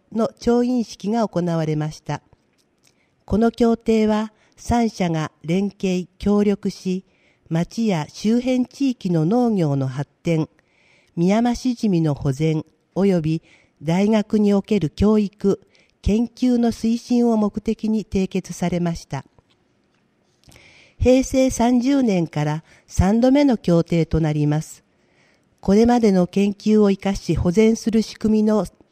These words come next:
総仕上げと、自然と共生するまちづくり、生物多様性の保全を進めていきます。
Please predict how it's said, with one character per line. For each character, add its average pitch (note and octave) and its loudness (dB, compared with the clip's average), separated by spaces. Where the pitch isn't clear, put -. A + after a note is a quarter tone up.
総 A#3 2
仕 A#3+ -4
上 G#3 2
げ E3 0
と、 D#3 -4
自 F3+ -4
然 A3 4
と G#3 0
共 G#3 0
生 G#3+ 2
す G#3+ -4
る G3+ 2
ま F#3 2
ち G#3 -2
づ G3+ 0
く E3 -4
り、 D3+ -4
生 A3 2
物 E3+ 0
多 D#3+ 2
様 G#3+ 2
性 A#3+ 2
の A#3 0
保 G#3+ -2
全 A3 2
を G#3+ 0
進 F#3 -4
め F3+ 0
て - -2
い D#3+ 0
き - -8
ま D#3+ 0
す。 - -18